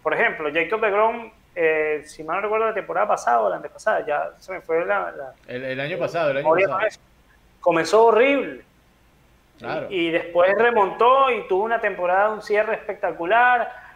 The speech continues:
Speaker 1: pero, pero
Speaker 2: Casi,
Speaker 1: eso puede pasar también, ¿no? Que es
Speaker 2: casi
Speaker 1: lo que tú
Speaker 2: media
Speaker 1: dices.
Speaker 2: temporada de Grom tuvo muy mala suerte de paso, mala suerte y, y malas salidas, no, no, no funcionaban, ¿verdad que sí? Y lo destacamos hasta un punto donde ya por allá se lanzó siete innings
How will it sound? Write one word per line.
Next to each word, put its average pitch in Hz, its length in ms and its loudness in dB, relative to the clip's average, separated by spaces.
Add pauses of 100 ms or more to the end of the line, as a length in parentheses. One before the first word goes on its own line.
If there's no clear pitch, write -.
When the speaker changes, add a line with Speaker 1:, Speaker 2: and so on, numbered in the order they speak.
(220)
Speaker 1:
pero, 151 840 2
pero 127 120 2
Speaker 2:
Casi, 139 120 0
Speaker 1:
eso 196 120 -6
puede 202 140 2
pasar 170 260 -2
también, 190 300 -4
¿no? - 80 -4
Que 143 40 2
es 151 60 0
Speaker 2:
casi 196 120 -4
Speaker 1:
lo - 40 2
que 196 60 -2
tú 202 40 -2
Speaker 2:
media 208 120 -2
Speaker 1:
dices. 214 180 -2
Speaker 2:
temporada 170 460 -4
de 180 100 -6
Grom 170 320 -8
tuvo 170 200 -8
muy 170 280 -12
mala 180 260 -6
suerte 147 400 -6
de 127 120 -4
paso, 113 340 -10
mala 135 260 -4
suerte 208 600 -6
y, 135 380 -10
y 117 40 -12
malas 131 380 -6
salidas, 131 600 -10
no, 107 160 -18
no, 110 140 -16
no 113 140 -16
funcionaban, 123 640 -14
¿verdad 101 160 -12
que 104 100 -14
sí? 127 120 -16
Y 123 260 -12
lo 131 160 0
destacamos 139 640 -2
hasta 175 140 -4
un 143 120 -6
punto 180 320 -6
donde 175 280 -4
ya 131 400 -4
por 156 140 -4
allá 127 200 -4
se 160 160 -6
lanzó 131 320 -6
siete 151 500 -6
innings 156 320 -8